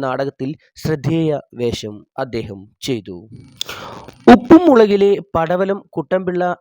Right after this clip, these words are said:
എന്ന കഥാപാത്രമാണ് അദ്ദേഹത്തെ ഏറെ പ്രശസ്തനാക്കിയത്. വൃക്ക സംബന്ധമായ അസുഖങ്ങളെ തുടർന്ന് വണ്ടാനം മെഡിക്കൽ കോളേജ് ആശുപത്രിയിൽ ചികിത്സയിൽ ഇരിക്കവെയാണ് അദ്ദേഹത്തിൻ്റെ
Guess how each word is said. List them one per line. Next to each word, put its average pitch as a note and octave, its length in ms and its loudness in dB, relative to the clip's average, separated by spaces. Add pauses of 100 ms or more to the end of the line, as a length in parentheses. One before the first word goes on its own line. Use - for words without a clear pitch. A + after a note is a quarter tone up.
(140)
എന്ന D3+ 200 -4 (160)
കഥാപാത്രമാണ് C#3 840 -6 (220)
അദ്ദേഹത്തെ B2 480 -10 (300)
ഏറെ C3 240 -2 (180)
പ്രശസ്തനാക്കിയത്. F2 920 -16 (720)
വൃക്ക D3 240 -8 (100)
സംബന്ധമായ D#3 720 -6 (100)
അസുഖങ്ങളെ D#3 580 -6
തുടർന്ന് B2 340 -6 (360)
വണ്ടാനം F#3+ 540 -2 (160)
മെഡിക്കൽ F3 380 -4
കോളേജ് F#3+ 340 -4 (120)
ആശുപത്രിയിൽ C#3+ 640 -8 (140)
ചികിത്സയിൽ D#3+ 600 -8
ഇരിക്കവെയാണ് C3+ 760 -6 (200)
അദ്ദേഹത്തിൻ്റെ A2 640 -10